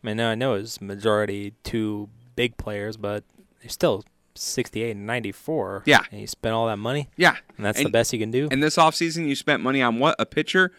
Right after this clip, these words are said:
Speaker 2: whose maybe health is a concern, who even if healthy is pitching once every five games?
Speaker 1: Yeah.
Speaker 2: That's,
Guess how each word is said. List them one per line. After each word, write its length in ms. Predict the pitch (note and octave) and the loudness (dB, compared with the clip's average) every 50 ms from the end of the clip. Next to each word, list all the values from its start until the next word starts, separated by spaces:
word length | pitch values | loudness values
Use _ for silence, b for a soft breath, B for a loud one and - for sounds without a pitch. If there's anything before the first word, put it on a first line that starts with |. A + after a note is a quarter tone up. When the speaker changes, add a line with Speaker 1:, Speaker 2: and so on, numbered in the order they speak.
| b b | b b
Speaker 2:
whose 220 | - B2+ A#2+ A2 | -2 0 0 2
maybe 460 | A2 A2 B2 C#3+ D3+ E3 E3 D#3+ - - _ _ G2 F2 - | 0 0 0 0 0 -2 -2 -4 -4 -8 _ _ -12 -12 -2
health 400 | - - C#3+ D#3+ D#3+ - - - | 4 6 8 8 6 4 -2 -2
is 200 | - D3 C#3 C#3 | -2 -2 0 -2
a 60 | D3+ - | -4 -4
concern, 480 | - D3 C3+ - - D#3+ E3+ F3+ F3 B B B B B | -4 -6 -4 0 2 2 2 2 0 B B B B B
who 180 | C#3+ C#3 C3 - | 4 4 6 6
even 280 | A#2+ C3+ C#3 D3+ D#3+ D3 | 4 2 2 4 2 0
if 100 | C3+ B2 | -2 2
healthy 320 | B2+ C#3 C#3 - E3 E3+ | 2 0 0 2 0 -4
is 80 | D#3 - | -4 -2
pitching 380 | - C#3+ C3+ - D3 C#3 A#2+ | -2 -4 -4 -2 -2 -2 2
once 240 | A2+ B2 C3+ C#3 - | 2 2 2 2 0
every 200 | C3+ B2 C#3+ C#3 | -2 0 0 -2
five 360 | C3 - B2+ B2 C3+ C#3 C#3 | 0 2 4 4 4 4 2
games? 500 | B2+ A#2 A#2+ D3+ F#3 A3+ A#3+ - - - - _ _ _ _ _ _ _ _ - - | 0 0 0 0 0 0 -2 -4 -6 -12 -16 _ _ _ _ _ _ _ _ -20 -18
Speaker 1:
Yeah. 320 | G2 G2+ G2+ G2 G2 G2+ G#2 | -14 -12 -10 -10 -10 -8 -2
Speaker 2:
That's, 320 | G#2+ B2 B2 - - - | -2 -2 -2 -2 -8 -14